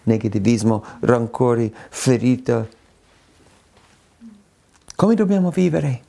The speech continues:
La chiave di tutto questo è vedere quanto grave è il nostro peccato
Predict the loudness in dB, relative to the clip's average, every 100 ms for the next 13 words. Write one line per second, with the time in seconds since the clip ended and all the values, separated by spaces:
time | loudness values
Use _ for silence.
0 | _ _ _ _ _ _ _ _ _ _
1 | _ _ _ _ _ _ _ _ _ _
2 | _ -20 _ _ _ _ _ _ _ _
3 | _ -2 -2 0 0 0 0 -2 -4 -4
4 | -6 -6 -8 -8 -4 -2 0 0 0 0
5 | -2 -2 -4 -4 -6 -4 -2 -2 -2 -2
6 | -4 -6 -10 -10 -12 -14 -14 -12 -16